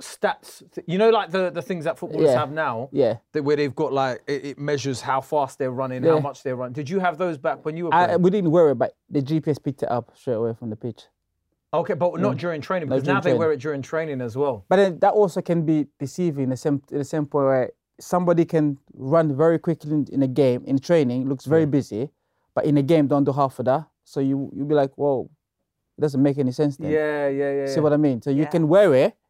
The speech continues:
Speaker 2: and show that you are working so hard in training, but why you don't do that in a game?
Speaker 1: Was there people that, like, you trained with that never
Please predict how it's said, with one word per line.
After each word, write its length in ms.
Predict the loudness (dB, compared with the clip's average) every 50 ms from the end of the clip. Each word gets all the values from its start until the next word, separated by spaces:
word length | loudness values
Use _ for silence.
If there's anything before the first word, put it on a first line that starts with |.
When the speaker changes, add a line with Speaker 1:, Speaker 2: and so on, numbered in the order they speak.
| _ _ _
Speaker 2:
and 140 | -2 -2 -2
show 160 | 2 2 4
that 140 | 4 4 4
you 120 | 6 6 6
are 140 | 4 4 4
working 320 | 4 4 4 2 0 -4
so 220 | -2 0 0 0 2
hard 340 | 4 4 4 4 4 0 -2
in 140 | -6 -8 -4
training, 460 | 0 2 2 2 2 -2 -4 -6 -10 _ _ _ _ _ _ _ _ _ _ -2
but 80 | 0 2
why 220 | 4 4 4 4
you 100 | 2 2
don't 180 | 0 0 0 0
do 120 | 0 0
that 120 | 0 0
in 120 | -2 -2 -6
a 40 | -6
game? 200 | -6 -6 -4 -4
Speaker 1:
Was 180 | -6 -4 -2
there 140 | -2 -2 -2
people 420 | -2 -4 -6 -6 -6 -8 -10 -8
that, 240 | -2 -2 -2 -2 -2
like, 160 | -6 -8 -8 -8
you 120 | -10 -14
trained 360 | -10 -10 -8 -8 -8 -10 -10
with 220 | -10 -10 -10 -10 -10
that 260 | -10 -10 -10 -12 -12 -12
never 400 | -8 -8 -8 -6 -4 -6 -6